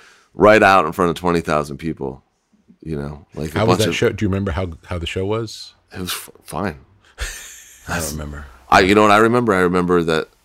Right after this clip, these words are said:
Speaker 3: I remember the whole fucking place shaking backstage. Remember that? When the crowd started to, to go crazy
Speaker 1: Yeah.
Speaker 3: for Pearl Jam.
Speaker 1: Our, it was the same day our record came out. That's what I remember. Brothers came out and we played Madison Square Garden.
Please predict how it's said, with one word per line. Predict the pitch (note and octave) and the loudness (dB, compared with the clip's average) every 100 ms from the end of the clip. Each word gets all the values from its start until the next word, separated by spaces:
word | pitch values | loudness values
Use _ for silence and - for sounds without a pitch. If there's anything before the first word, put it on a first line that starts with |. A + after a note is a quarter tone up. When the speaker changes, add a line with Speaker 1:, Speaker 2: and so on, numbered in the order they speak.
| _ _ _ - | _ _ _ -8
Speaker 3:
I | |
remember | F#2+ A2 A2+ A2+ | -4 -2 -2 -4
the | F2 | -6
whole | D#2+ F2+ | -8 -10
fucking | - F2 E2 | -10 -10 -12
place | D2 D2+ | -12 -12
shaking | - - D#2 D#2+ C#2+ C2+ _ _ _ _ _ _ _ | -10 -8 -10 -12 -16 -20 _ _ _ _ _ _ _
backstage. | D#2 D2 - D2+ C2+ C2+ - | -8 -8 -10 -10 -10 -14 -18
Remember | D2+ F2 G2+ | -14 -12 -10
that? | G#2 - _ | -12 -14 _
When | - D2+ | -14 -12
the | D2+ | -12
crowd | - D2 C#2 D2 | -12 -14 -14 -14
started | - D2 C#2+ | -14 -14 -16
to, | D2 _ _ _ _ _ _ _ | -20 _ _ _ _ _ _ _
to | E2 | -14
go | D#2+ D2+ C#2+ | -12 -12 -14
crazy | - D2+ E2 | -16 -4 -2
Speaker 1:
Yeah. | F2 E2+ | 0 -4
Speaker 3:
for | D2 | -10
Pearl | D2 D2 | -16 -16
Jam. | D2+ D2+ _ _ _ - - _ _ _ _ _ - | -16 -18 _ _ _ -20 -20 _ _ _ _ _ -6
Speaker 1:
Our, | D#2+ | -4
it | - | 0
was | F2 | -2
the | D#2+ | -4
same | - F2 | -2 0
day | E2 | 2
our | D2+ | 0
record | C#2+ D2+ C2+ | -2 -6 -14
came | C#2+ | -14
out. | B1+ - | -12 -14
That's | - | -12
what | D2 | -10
I | B1 | -10
remember. | A#1 A1+ G#1 - | -10 -12 -16 -12
Brothers | - D#2+ D2+ | -4 -4 -4
came | - F2+ | -4 -2
out | E2 E2+ - | 0 0 -2
and | - | -8
we | D2+ | -12
played | D2+ D#2 | -6 -6
Madison | C#2+ C#2 C2+ | -6 -8 -10
Square | C2+ - C#2 | -14 -14 -14
Garden. | B1 B1 A#1 | -12 -14 -16